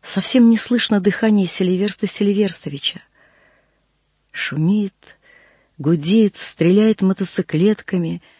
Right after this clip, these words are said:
ржаво скрипит тяжелыми тормозами автобусов, дребезжит камионетками, вопит гудками такси неугомонный Париж. Горят слова на Эйфелевой башне: «Ситроен, Ситроен»,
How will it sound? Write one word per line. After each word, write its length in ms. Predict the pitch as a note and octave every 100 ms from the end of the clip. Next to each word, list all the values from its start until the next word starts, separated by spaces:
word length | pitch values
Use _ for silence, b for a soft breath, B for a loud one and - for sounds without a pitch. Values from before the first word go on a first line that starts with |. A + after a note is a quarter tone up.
| b b b D#3
ржаво 400 | D3+ F#3 A3 G#3+
скрипит 460 | - F#3+ - A3
тяжелыми 580 | - G3 F3 A3 G#3 G3+
тормозами 680 | - F3+ F#3 E3+ G#3 G#3 F#3
автобусов, 880 | - - G#3+ F#3 F3+ - F3 - b b b b b -
дребезжит 720 | B2+ F#3 G3 A3 F#3 B3 A3+
камионетками, 1160 | - G#3+ G#3 G#3 G3 A3 A3+ - G3 F#3 E3+ E3+ b b b b
вопит 440 | C3+ G3 - A#3+
гудками 540 | E3 G#3 - A#3 A#3 G#3
такси 560 | - G3+ - - A#3+
неугомонный 680 | A3 G#3 E3+ F#3 G#3 G#3+ G3+
Париж. 640 | - E3+ G3 A3 - - b b b b b b _ _
Горят 340 | - C#3+ D3
слова 480 | - - C#3 C#3 G#3+
на 180 | G#3+ G3+
Эйфелевой 600 | G3+ F#3 - F3+ F#3 F#3
башне: 640 | E3+ F#3 F3+ - E3 F3 B B B B
«Ситроен, 1120 | - - D#3+ - C#3 D#3 F#3+ G#3+ G3+ F#3 E3 C3+
Ситроен», 1040 | - - D#3+ D3+ E3 F#3 A3 G3+ F3 D3+